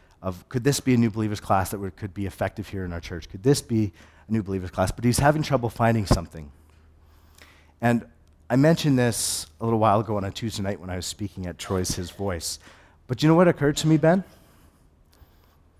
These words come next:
What if God isn't calling us, or even you,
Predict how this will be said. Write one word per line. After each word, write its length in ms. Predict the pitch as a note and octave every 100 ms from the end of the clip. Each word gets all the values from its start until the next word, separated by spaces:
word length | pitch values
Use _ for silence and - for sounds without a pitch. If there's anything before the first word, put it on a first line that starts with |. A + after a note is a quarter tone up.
| _ _ _ _ _ -
What 240 | B2 D#3
if 240 | F#3 F3+ - C3+
God 240 | C3+ C#3+
isn't 240 | D3+ C3+ C3+
calling 400 | - C3 C3 A2+
us, 320 | G#2+ - - _ _ _ _ _ _
or 120 | A#2+
even 240 | B2 A#2+ A2
you, 460 | A#2+ C3+ G2+ F#2+